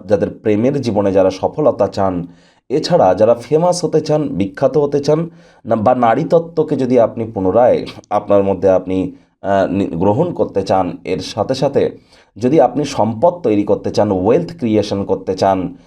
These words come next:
তাহলে কিন্তু শুক্রের মজবুতি এক কথায় অত্যাবশ্যক। ল্যাভিশ লাইফস্টাইল, লাক্সারি আইটেমসের রিপ্রেজ-, এ, এ, কে কিন্তু ভেনাস রিপ্রেজেন্ট করে থাকে।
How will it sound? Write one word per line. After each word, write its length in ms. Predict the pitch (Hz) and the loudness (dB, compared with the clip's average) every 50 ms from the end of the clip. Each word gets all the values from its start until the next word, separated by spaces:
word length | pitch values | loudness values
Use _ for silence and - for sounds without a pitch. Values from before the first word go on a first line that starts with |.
| _ _ _ - | _ _ _ -6
তাহলে 280 | 95 95 104 110 120 | -4 -2 0 -2 0
কিন্তু 300 | 113 131 143 143 139 98 | -2 -2 -2 0 -2 -2
শুক্রের 480 | - - 120 101 90 - - 110 107 101 | -2 -4 -6 -8 -6 -4 -2 0 0 2
মজবুতি 640 | 98 98 95 92 95 107 123 123 143 107 - - - | 2 0 0 0 0 -2 -2 0 0 -2 -2 -2 -4
এক 160 | - 90 - - | -6 -6 -6 -6
কথায় 280 | 101 95 - 98 98 | -6 -2 0 2 2
অত্যাবশ্যক। 720 | 90 87 - - 98 90 95 101 - - 165 147 - - - _ _ _ _ _ - | 0 0 -4 -4 -2 0 0 -2 0 2 2 2 2 0 -6 _ _ _ _ _ -4
ল্যাভিশ 400 | 98 110 117 127 151 185 165 - | 0 2 2 2 0 -2 -2 2
লাইফস্টাইল, 520 | 170 160 170 165 160 156 160 - 160 147 143 | 2 2 2 2 0 -2 0 0 0 2 2
লাক্সারি 420 | 120 104 98 95 120 135 151 160 | 2 0 0 0 0 2 2 4
আইটেমসের 640 | 143 143 143 143 139 143 143 143 - 147 127 95 95 | 2 2 2 0 0 0 0 0 0 -2 -2 -2 -4
রিপ্রেজ-, 380 | 95 85 - 107 104 95 - 104 | -6 -4 -4 -4 -4 -4 -4 -4
এ, 300 | 98 95 90 92 92 - 92 92 | -2 0 0 0 0 0 -2 -4
এ, 80 | 92 90 | -4 -2
কে 140 | - 110 110 | -2 -4 -2
কিন্তু 300 | 110 110 101 95 - - | -2 -2 -4 -4 -2 -4
ভেনাস 420 | 139 104 92 92 101 113 - - 104 | -2 -2 0 0 0 0 0 -2 -4
রিপ্রেজেন্ট 480 | 90 90 - 101 95 95 98 101 95 | -6 -4 -4 -4 -2 -2 -2 -2 -2
করে 160 | - 98 95 | -2 -2 -2
থাকে। 460 | - 98 90 - 104 98 85 76 - | -2 -2 -2 -2 0 0 0 -2 -4